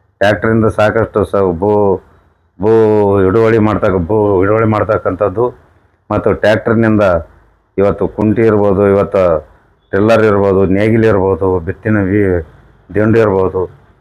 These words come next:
ಅನೇಕ ಮೂಲಭೂತ ಸೌಲಭ್ಯಗಳನ್ನು ಇವತ್ತು, ಇವತ್ತು ಟ್ಯಾ-, ಟ್ರ್ಯಾಕ್ಟರಿಂದ ಮಾಡ್ತಕ್ಕಂಥದ್ದು, ಭೂಮಿ ಉಳುಮೆ ಮಾಡ್ತಕ್ಕಂಥ ವ್ಯವಸ್ಥೆ ಇದೆ.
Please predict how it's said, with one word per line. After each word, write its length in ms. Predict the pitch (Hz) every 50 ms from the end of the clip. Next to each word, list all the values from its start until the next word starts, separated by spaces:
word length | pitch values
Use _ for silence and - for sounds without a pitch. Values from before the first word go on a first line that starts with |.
| _ _ _ _
ಅನೇಕ 280 | 98 110 123 127 120 127
ಮೂಲಭೂತ 560 | 120 107 107 113 113 120 107 110 107 - 110
ಸೌಲಭ್ಯಗಳನ್ನು 800 | - - 101 107 107 110 101 101 104 92 92 104 117 135 139 123
ಇವತ್ತು, 340 | 110 107 107 - - 95 87 85 - - - _ _ _ _ _ _ _ _ _
ಇವತ್ತು 140 | 98 87 104
ಟ್ಯಾ-, 360 | 87 - 107 98 95 95 95
ಟ್ರ್ಯಾಕ್ಟರಿಂದ 520 | - - - 107 - - 110 107 104 104 104
ಮಾಡ್ತಕ್ಕಂಥದ್ದು, 800 | 98 98 101 92 - - - - - 101 90 - - 104 120 113
ಭೂಮಿ 280 | 90 101 107 104 110
ಉಳುಮೆ 280 | 107 98 101 104 110 110
ಮಾಡ್ತಕ್ಕಂಥ 580 | 101 98 95 92 85 101 87 - - 92 107
ವ್ಯವಸ್ಥೆ 380 | 127 107 104 107 107 - - 101
ಇದೆ. 120 | 85 73